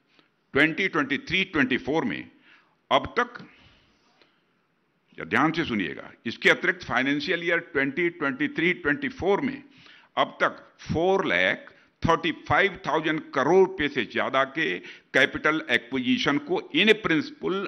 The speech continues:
अप्रूवल दिया जा चुका है। एक साल की बात मैं कर रहा हूं,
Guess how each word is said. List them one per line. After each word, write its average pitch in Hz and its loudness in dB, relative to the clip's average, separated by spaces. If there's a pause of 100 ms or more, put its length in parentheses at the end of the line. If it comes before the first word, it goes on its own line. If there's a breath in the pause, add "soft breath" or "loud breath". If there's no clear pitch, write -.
(140)
अप्रूवल 139 2
दिया 135 4
जा 110 4
चुका - -12
है। - -20 (1900)
एक 175 -4
साल 139 2
की 127 -4
बात 104 -2
मैं 92 -8
कर 76 -12
रहा 65 -16
हूं, 50 -20